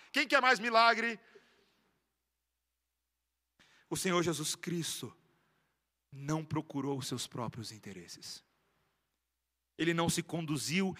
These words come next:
inconvenientemente, ele não foi grosseiro e rude com aqueles milhares de fariseus e escribas que, aos meus olhos, muitas vezes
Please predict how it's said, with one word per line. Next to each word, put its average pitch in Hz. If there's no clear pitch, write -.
inconvenientemente, 185
ele 190
não 185
foi 190
grosseiro 208
e 190
rude 175
com 226
aqueles 233
milhares 254
de 220
fariseus 240
e 240
escribas 269
que, 269
aos 233
meus 254
olhos, 254
muitas 269
vezes 220